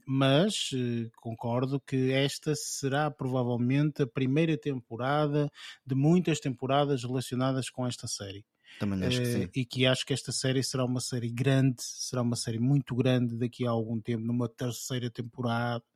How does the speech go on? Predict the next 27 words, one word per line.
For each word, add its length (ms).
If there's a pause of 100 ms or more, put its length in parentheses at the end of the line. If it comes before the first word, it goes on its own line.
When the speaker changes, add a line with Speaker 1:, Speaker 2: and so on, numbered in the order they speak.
(460)
Speaker 1:
ou 140
algo 220
nesse 220
sentido. 460 (300)
V-, 200
vamos 300
a 40
ver. 300 (100)
Eh, 440
só 180
espero 320
que 100
não, 520 (380)
que 80
não 120
saia 280
assim 200
um 120
flop 560 (220)
e 100
que 100
seja 320
para 160
aí 180
um 260
Star 340
Trek 640